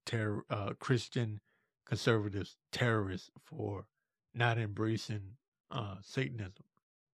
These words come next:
And it's gonna be commercials ran. Um, "You must accept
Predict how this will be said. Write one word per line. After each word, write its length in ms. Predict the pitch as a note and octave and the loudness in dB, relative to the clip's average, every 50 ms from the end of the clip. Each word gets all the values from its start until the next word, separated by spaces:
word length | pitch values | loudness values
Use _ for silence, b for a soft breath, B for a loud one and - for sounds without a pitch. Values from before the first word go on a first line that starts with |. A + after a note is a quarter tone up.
| _ _ _ _ _ _ _ _ - | _ _ _ _ _ _ _ _ 0
And 100 | C3+ B2 | 0 2
it's 100 | A2+ A#2 | 2 4
gonna 200 | D3 C#3+ C#3 C3 | 4 4 6 6
be 260 | C#3 C3 B2 A#2 b b b b b b _ | 6 4 4 2 b b b b b b _
commercials 1120 | - C3 A#2+ A#2 A#2 C3+ C#3+ D3 C#3+ C3+ - - D3+ C#3+ C#3 C#3 C3+ C3+ C3 C3 B2+ C#3 - - | -2 0 0 2 4 6 8 8 8 6 4 4 4 4 6 6 4 4 2 0 -2 -4 -6 -2
ran. 800 | B2+ B2+ C3 C3 B2+ C3 C3 C3 C3 C3 C3 C3 B2+ B2+ B2+ B2+ - - _ _ _ _ _ _ _ _ _ _ _ _ _ _ _ _ _ _ _ - | 0 2 2 2 2 2 2 4 4 4 4 4 2 0 -2 -6 -8 -12 _ _ _ _ _ _ _ _ _ _ _ _ _ _ _ _ _ _ _ 0
Um, 500 | A2+ A2 G#2+ G#2 G2+ G2 F#2+ F#2+ G2+ - _ _ _ _ _ _ _ _ _ _ _ _ _ _ _ _ | 2 2 4 2 0 -2 -4 -8 -12 -16 _ _ _ _ _ _ _ _ _ _ _ _ _ _ _ _
"You 100 | D3+ C3+ | 2 2
must 380 | C3 B2+ C3 C3+ C3 - - - | 4 4 6 4 4 4 4 0
accept 520 | B2+ A#2 - - - - B2+ B2 B2+ C#3+ | -2 -2 -2 -6 -4 0 0 0 0 0